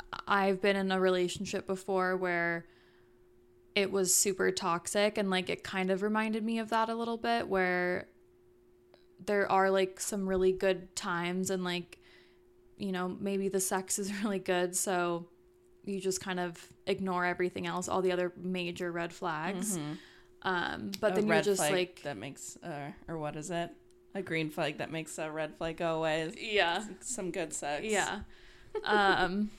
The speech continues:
Speaker 1: and
Speaker 2: Okay, Elle just tried to play footsies with me. I just want everyone to know.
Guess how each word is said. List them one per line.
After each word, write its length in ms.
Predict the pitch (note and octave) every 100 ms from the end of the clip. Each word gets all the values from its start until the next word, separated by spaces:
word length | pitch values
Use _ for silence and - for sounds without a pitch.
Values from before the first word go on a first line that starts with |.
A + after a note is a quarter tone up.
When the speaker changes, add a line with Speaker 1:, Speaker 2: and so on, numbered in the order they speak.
| - -
Speaker 1:
and 720 | - G3+ F#3+ F#3+ F#3 F#3 F#3 - - - -
Speaker 2:
Okay, 280 | G3+ G3+ C#3 -
Elle 240 | E3+ F#3+
just 160 | A3+ -
tried 160 | F4+
to 80 | A#3
play 180 | - G#3
footsies 460 | - F3 - A3+ A#3+
with 160 | -
me. 160 | B3 A#3+
I 80 | A3
just 220 | G3+ G3+
want 200 | F3+ - -
everyone 580 | F#3 F#3 A3 A3 A#3 C4
to 120 | B3
know. 360 | A3 G#3+ G#3+